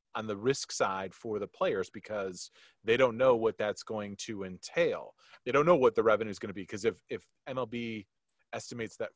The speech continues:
forty percent of their revenue is driven from the stadium and concessions and, and all those gate-related avenues, well, now, and we're not gonna have any, you know, people in the stands or very few people even,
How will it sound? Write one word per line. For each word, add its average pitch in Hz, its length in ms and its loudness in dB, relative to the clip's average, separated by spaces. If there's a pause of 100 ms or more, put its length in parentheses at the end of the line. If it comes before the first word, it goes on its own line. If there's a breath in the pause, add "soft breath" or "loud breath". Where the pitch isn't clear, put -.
forty 131 240 -4
percent 113 440 -8
of 101 80 -10
their 98 140 -2
revenue 101 440 -4
is 82 180 -14
driven 104 480 -4
from 101 500 -8
the 92 100 -10
stadium 113 600 -8 (300 soft breath)
and 104 100 -14
concessions 101 720 -10
and, 92 200 -16 (120)
and 101 240 -14
all 113 100 -4
those 98 300 -8
gate-related 107 640 -6 (340)
avenues, 98 760 -8 (520 soft breath)
well, 110 100 -10
now, 127 340 0 (100)
and 107 180 -12
we're 110 80 -4
not 110 80 0
gonna 107 120 -4
have 107 100 -8
any, 101 160 -10 (880)
you 131 120 -12
know, 101 80 -8
people 147 320 -6
in 107 60 -4
the 101 60 -6
stands 180 360 -6
or 104 80 -2
very 104 220 0
few 160 220 -12
people 95 360 -8
even, 90 320 -10